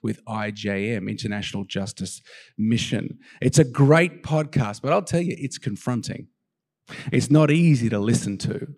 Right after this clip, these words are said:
The things that are dealt with are heavy. It's pretty, it, it, it is facing evil head on. And he was telling me about his experience producing the podcast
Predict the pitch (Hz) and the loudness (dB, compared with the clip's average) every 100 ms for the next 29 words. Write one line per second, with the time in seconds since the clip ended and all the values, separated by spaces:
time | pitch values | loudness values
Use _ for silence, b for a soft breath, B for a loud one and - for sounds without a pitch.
0 | - 123 165 156 135 135 127 127 147 156 | -6 -2 2 6 8 8 6 2 2 4
1 | 135 104 92 151 131 104 - B B B | -2 -4 -2 0 0 -4 -12 B B B
2 | B 113 - - 120 104 - b b b | B -6 -2 0 2 0 -8 b b b
3 | - 131 - 135 139 131 156 120 107 - | -6 -4 0 0 4 4 6 4 0 -6
4 | - - 151 143 - 117 101 - - 151 | -14 -4 2 2 2 0 -2 -10 -4 2
5 | 139 107 95 - - 113 123 110 107 90 | 2 2 -6 -10 -10 -4 -2 -2 -4 -6
6 | - - _ _ _ B B B - 170 | -12 -20 _ _ _ B B B 2 4
7 | 208 - 196 233 185 131 123 120 - - | 4 4 4 4 2 2 2 -2 -6 -8
8 | - 156 156 120 104 - - b - 123 | 0 2 4 2 -2 -6 -12 b -4 2
9 | 156 151 147 143 147 143 143 139 - | 2 2 0 2 0 0 0 -2 -4